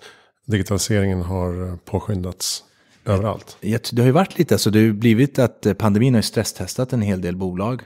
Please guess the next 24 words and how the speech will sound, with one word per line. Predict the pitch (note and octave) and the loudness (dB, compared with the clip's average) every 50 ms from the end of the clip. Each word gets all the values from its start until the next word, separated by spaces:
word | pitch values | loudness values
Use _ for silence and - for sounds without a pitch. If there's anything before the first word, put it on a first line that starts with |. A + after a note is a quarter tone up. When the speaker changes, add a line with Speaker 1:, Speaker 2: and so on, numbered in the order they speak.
| - | -14
Speaker 2:
Eh, | - - G2 G2 G2 G2 G2 G2 G2 F#2+ - | -8 -4 -2 0 0 2 2 0 0 -2 -4
och | - - A2+ A2 | -6 -2 0 2
jag, | G#2 G#2 G#2+ A2+ A#2+ A#2 A#2 A#2 G#2+ F#2 - _ _ _ _ _ _ - | 4 4 6 6 8 6 6 4 2 0 -4 _ _ _ _ _ _ -18
som | - - - G2+ | -10 -6 -4 -4
sagt, | - - G#2+ F#2+ F#2 - - - - _ _ _ _ _ _ _ _ _ | -2 0 -2 -2 -2 -4 -12 -18 -20 _ _ _ _ _ _ _ _ _
den | A2 G#2 G2 G2 F#2+ | -2 2 2 4 4
datan | G2+ G2 F#2 - - F2+ G2+ | 4 4 4 2 0 0 2
jag | B2+ C#3+ A#2 E2+ | 2 2 0 0
har, | F#2 F#2 D2 D#2 G2 A2+ G#2+ F#2+ G#2 - F2 | -2 -2 -4 -4 -4 -6 -6 -8 -8 -8 -6
eh, | F2+ F2+ F2+ F#2 | -6 -4 -4 -4
och | F#2 | -4
den | F2+ F#2+ F#2+ | -2 0 0
är | G2 | 0
inte | G2 F#2 - - F#2 | 0 -2 -4 -4 -2
helt, | F2+ G#2+ G2+ F#2+ F2 - _ - | 0 0 0 0 -4 -8 _ -6
eh, | F#2 F2+ | -6 -6
fullständig, | - - G#2 F#2+ - - F#2 F#2 G#2 | -4 -4 -4 -4 -4 -2 0 2 4
men | A#2 | 4
de | C3+ C3 | 4 4
bolagen | B2 C3 A#2 G#2 G2 F#2+ | 4 6 6 6 6 6
vi | G2+ | 4
har | G2 | 4
träffat | F#2 - G#2 F#2 - - F#2+ F2 - | 4 2 0 -2 0 0 -2 -2 0
som | - - F#2+ F#2+ - | 2 2 2 2 2